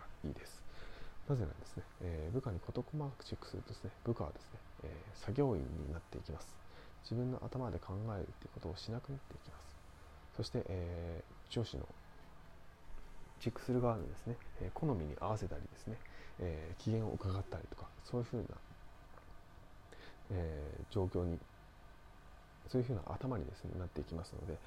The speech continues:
事細かくチェックするのはやめた方がいいです。なので、もう最低限のチェックだけをして、えー、進めていくっていうのがいいです。そうしないと、どんどんどんどん、えー、作業員が増えていきます。そして、あなたの仕事が、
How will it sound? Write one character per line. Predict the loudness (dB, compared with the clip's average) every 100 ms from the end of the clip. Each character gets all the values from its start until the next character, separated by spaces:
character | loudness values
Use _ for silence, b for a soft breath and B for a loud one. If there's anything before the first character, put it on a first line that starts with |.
| B
事 | -8 -4
細 | 0 2
か | 0
く | 0
チ | -4
ェ |
ッ | -4
ク | -4
す | 0
る |
の | 2
は |
や | 2
め | 0
た | -2
方 | -2 -2
が | -2 -2
い | -2
い |
で | -2
す。 | -6 -12 -14 B B B B 0
な | 2
の | 4
で、 | 2
も | 2
う |
最 | 2 2
低 | 4 6
限 | 6 2
の | 0
チ | -2
ェ |
ッ | -2
ク | -2
だ | -2
け | -4
を | -4
し | 0
て、 | 0 0 -2
え | -2 -2 -4 -8 -10 -12 B B B -6
ー、 | 0
進 | 2
め | 2
て |
い | 2
く | 2
っ |
て | 0 2
い |
う | 2
の | 2
が | 0
い | -4
い |
で | -4
す。 | -6 -8 -10 -6
そ |
う | -2
し | 0
な | 0
い |
と、 | 2 2 -2 -12 -12 -14 -4
ど | 0
ん | 2
ど | 2
ん | 0
ど | 2
ん | 2
ど | 2
ん、 | -4
え | -4 -4
ー、 | -2
作 | 0
業 | 0
員 | 0 -4 -8 -14 -12 -10 -12 -2
が | -2 0 2
増 | 4
え |
て | 2
い |
き | -2 -6
ま | -8
す。 | -10 -12 B B B B -4
そ | -2
し | 2
て、 | 2 2
あ |
な | 0
た | 2
の | 0
仕 | 2
事 | 0 2
が、 | -2